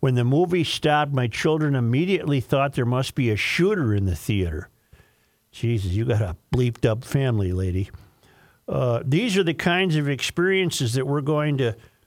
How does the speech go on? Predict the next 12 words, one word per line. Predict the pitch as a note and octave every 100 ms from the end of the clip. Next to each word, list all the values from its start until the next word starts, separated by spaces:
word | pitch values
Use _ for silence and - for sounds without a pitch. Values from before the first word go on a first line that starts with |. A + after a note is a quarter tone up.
| -
bring | A#2+ F#3+ B3 E3+ G#2 - _ _ _ _ _ -
as | A2 C#3
we | D3
continue | - C3+ A2 F#3+ G#3+ G3
to | D#3+ A2 _ _ _ _ _ _ _ -
push | - G#3+ - -
to | D#3 C3
meet | C#3 G3 F#3+
this | F#3+ F3 D#3
moment | C3+ C#3+ D#3+ D#3
of | C#3+ A2
challenge | - - D#3+ F3 D#3 B2+ A2+ -